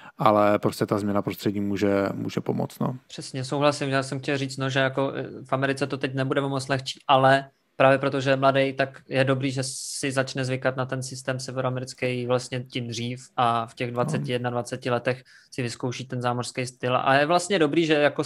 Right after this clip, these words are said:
Speaker 2: sto sedmdesátou pátou volbu v draftu si ho podepsali zase, jo? Že to není
Speaker 1: Jo.
Speaker 2: úplně samozřejmostí,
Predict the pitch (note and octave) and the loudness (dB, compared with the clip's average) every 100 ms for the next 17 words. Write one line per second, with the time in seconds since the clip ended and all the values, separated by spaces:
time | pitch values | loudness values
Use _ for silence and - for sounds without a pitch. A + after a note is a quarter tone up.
0 | - _ - - - D3+ D3 C3+ C#3+ C#3+ | -6 _ -6 -4 2 2 4 6 6 6
1 | C#3+ C#3+ C#3+ D3+ C#3+ C#3+ D3 C#3 C3+ C3 | 4 8 8 6 2 2 0 2 0 0
2 | C3+ D#3+ C#3+ C#3 C3+ C3 - B2 A2+ B2 | -6 -2 -2 2 2 2 2 0 0 -2
3 | - A#2+ C3 C#3+ C#3 D3+ D3+ D#3+ E3 D#3 | 0 0 2 0 0 -2 0 2 4 4
4 | C#3 D#3 D3 C#3+ C#3+ C#3 D3 C#3+ - C#3+ | 6 4 2 0 -2 -4 -4 -4 -6 -10